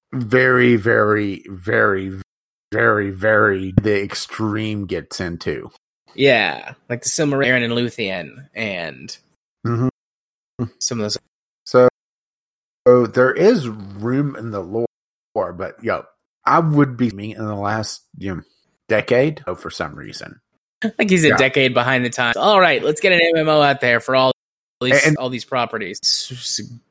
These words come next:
Speaker 2: Gun-, Gundabad? Gundabad?
Speaker 1: Gesundheit.
Speaker 2: The Khazad-dûm,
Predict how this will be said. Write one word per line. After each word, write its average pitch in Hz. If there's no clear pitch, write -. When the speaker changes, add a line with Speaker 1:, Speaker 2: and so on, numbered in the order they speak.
Speaker 2:
Gun-, 123
Gundabad? 190
Gundabad? 202
Speaker 1:
Gesundheit. -
Speaker 2:
The 131
Khazad-dûm, 117